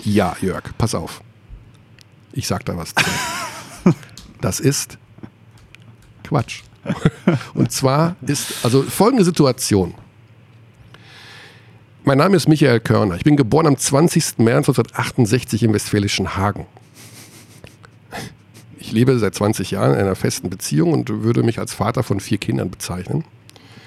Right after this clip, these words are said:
Speaker 1: Ich habe niemals, niemals in meinen einundfünfzig Jahren in irgendeiner Form ein Spiel kommentiert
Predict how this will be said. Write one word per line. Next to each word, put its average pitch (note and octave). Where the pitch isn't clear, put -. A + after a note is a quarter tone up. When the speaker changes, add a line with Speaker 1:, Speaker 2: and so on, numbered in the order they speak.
Speaker 1:
Ich -
habe C3
niemals, C#3
niemals D3+
in E3+
meinen C#3+
einundfünfzig C3+
Jahren A2+
in D3
irgendeiner G#3
Form -
ein A#2
Spiel G3+
kommentiert A#2